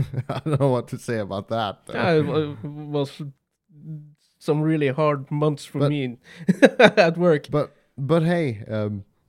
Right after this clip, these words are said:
Speaker 1: go unions for fighting for better pay against, um, your, our employers.
Speaker 2: Yeah,
Speaker 1: Because
Speaker 2: yeah.
Speaker 1: that's basically what it is.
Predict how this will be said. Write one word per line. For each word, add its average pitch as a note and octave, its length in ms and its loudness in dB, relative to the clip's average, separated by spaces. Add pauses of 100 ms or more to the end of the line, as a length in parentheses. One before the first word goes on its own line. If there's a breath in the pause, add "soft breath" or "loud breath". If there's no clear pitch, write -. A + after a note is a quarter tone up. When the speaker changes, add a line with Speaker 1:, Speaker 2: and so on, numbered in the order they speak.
(120)
Speaker 1:
go B2+ 240 2
unions B2+ 600 0
for A#2 300 -4
fighting B2 680 -4
for A#2 400 -6 (480)
better A2+ 400 -2
pay G#2+ 760 -6
against, G2 520 -10 (920)
um, C2+ 380 -12 (960)
your, G#2+ 600 -2
our A2+ 360 0
employers. G#2+ 840 -6 (340)
Speaker 2:
Yeah, D3+ 160 4
Speaker 1:
Because B2+ 140 0
Speaker 2:
yeah. B2 60 -2
Speaker 1:
that's B2+ 200 0
basically C#3 580 4
what G2 260 0
it F2 120 -6
is. G#2+ 420 -2